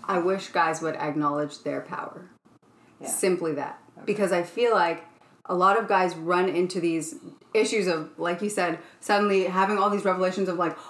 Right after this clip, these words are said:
Speaker 1: "Oh my gosh, what have I been doing?" And, like, "Did this action affect her in that way?" And, like, maybe this, that, and the third. And a lot of it is just that you walk around assuming that because we live in the twenty-first century and women pay for their own shit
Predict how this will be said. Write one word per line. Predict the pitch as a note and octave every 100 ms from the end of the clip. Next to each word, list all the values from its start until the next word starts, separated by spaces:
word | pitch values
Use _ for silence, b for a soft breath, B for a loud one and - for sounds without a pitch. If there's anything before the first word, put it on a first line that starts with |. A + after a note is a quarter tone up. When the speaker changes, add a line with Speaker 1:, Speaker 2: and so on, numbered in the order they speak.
| B
Speaker 1:
"Oh | F#3+
my | G3
gosh, | G3 F3 D#3 -
what | F#3+
have | G3
I | G3
been | F#3+
doing?" | G#3 E3+
And, | D#3
like, | D#3+ -
"Did | E3
this | G3 -
action | F#3 F#3+ G#3 F3
affect | E3 G3+ -
her | A3 G#3
in | E3+
that | E3 D3+
way?" | E3+ G3+ G3+
And, |
like, | E3 E3 B B -
maybe | G3 G3+ G3
this, | E3 G3
that, | - F#3+ F3
and | E3+
the |
third. | E3 G3+ E3 D#3+ B B
And | F#3 F#3+
a |
lot | F#3+ A3+ C4+
of | F#3+
it | F3+
is | F#3 F#3+
just | F#3+
that | F#3 F#3
you | A3+
walk | G#3 A3 A#3+
around | C4 B3+ B3+ A3+ E3 D#3+ -
assuming | F#3 - B3+ C#4 D4 D4 D4
that | F3 G3 G3 F#3+ - - b b
because | - G#3 A#3+
we | A#3+ C4+
live | C4+
in | B3
the | G3
twenty-first | - A3 G#3+ G#3+
century | G#3+ G#3 A#3+ A#3+
and | F#3
women | F#3 F#3 F3
pay | G3+
for | G#3 F3+
their | E3
own | E3 G#3+ B3
shit | B3 A#3+ A#3+